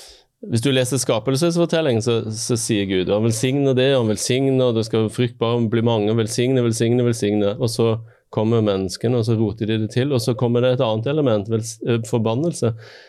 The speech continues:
Ehm, men her er det altså noen som, eh, kalles til å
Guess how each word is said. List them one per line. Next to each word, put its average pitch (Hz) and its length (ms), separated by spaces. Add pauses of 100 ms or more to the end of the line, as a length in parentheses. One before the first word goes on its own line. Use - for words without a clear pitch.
(220)
Ehm, 120 320 (380)
men 139 320
her 151 360
er 139 140
det 147 80
altså 135 180
noen 113 240
som, 135 240 (160)
eh, 120 260 (840)
kalles 117 380
til - 180
å 139 240